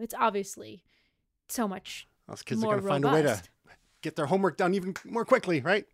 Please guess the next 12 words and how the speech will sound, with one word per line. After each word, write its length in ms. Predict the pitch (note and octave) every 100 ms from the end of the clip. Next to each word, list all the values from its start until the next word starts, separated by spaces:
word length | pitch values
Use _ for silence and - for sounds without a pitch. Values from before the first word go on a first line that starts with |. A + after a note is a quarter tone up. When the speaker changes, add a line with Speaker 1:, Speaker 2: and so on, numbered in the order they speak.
| -
Speaker 2:
<laughs> 140 | -
Speaker 1:
Good 200 | A#3+ F4+ -
efficiency, 580 | A3 - D4 E4+ C#4+ G3
good 220 | G3+ A3
for 100 | A#3+
them. 240 | C4+ G3 - - _
But 220 | - B3 - _
it 140 | C#4
was 180 | C#4 B3+ -
also 380 | C#4+ F#4+ G4+ F4+
in 180 | A#3+ G#3
March 600 | F#3 G#3+ - - -